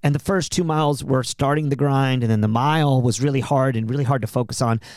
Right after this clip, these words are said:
But you knew the second, that second two, that second two mile section, the third rep of it, which was eight laps at your ten K pace, the le-,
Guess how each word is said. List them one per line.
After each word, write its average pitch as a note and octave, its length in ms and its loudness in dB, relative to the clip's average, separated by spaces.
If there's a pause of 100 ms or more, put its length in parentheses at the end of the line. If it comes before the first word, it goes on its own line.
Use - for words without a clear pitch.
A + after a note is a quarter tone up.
(140)
But - 100 -4
you D3+ 100 0
knew F#3 480 2 (100)
the B2+ 100 0
second, C#3 480 -4
that B2+ 180 -2
second - 480 -2
two, C#3+ 240 -2
that A#2+ 300 -2
second C#3 320 -4
two - 120 -2
mile B2 200 0
section, A2+ 320 -4
the F#2+ 80 -4
third A2+ 500 -2
rep G#2+ 300 -2
of F2+ 100 -6
it, E2+ 200 -10
which A2+ 180 -6
was G#2 200 -4
eight C3 240 -4
laps G#2+ 300 -10 (100)
at A#2 200 -4
your G2+ 80 -8
ten G#2+ 180 -4
K F#2+ 140 -4
pace, F#2+ 320 -4 (600)
the C#3+ 180 0
le-, D3 180 0